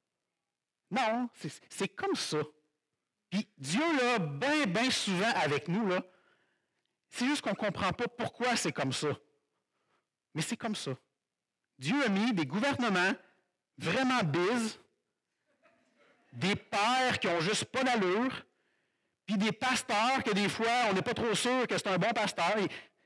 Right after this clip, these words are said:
Dieu les a placés là. Puis il nous demande de se soumettre à eux.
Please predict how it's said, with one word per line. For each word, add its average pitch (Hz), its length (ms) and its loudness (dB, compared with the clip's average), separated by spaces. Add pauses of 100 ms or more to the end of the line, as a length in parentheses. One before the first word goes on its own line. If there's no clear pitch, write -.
Dieu 147 180 0 (140)
les 208 80 2
a 220 60 2
placés 247 320 0
là. 160 160 2 (1200)
Puis 214 100 0
il 254 60 2
nous 269 100 2
demande 254 520 2 (380)
de 135 120 -2
se 254 140 0
soumettre 254 440 0
à 151 140 2
eux. 120 140 0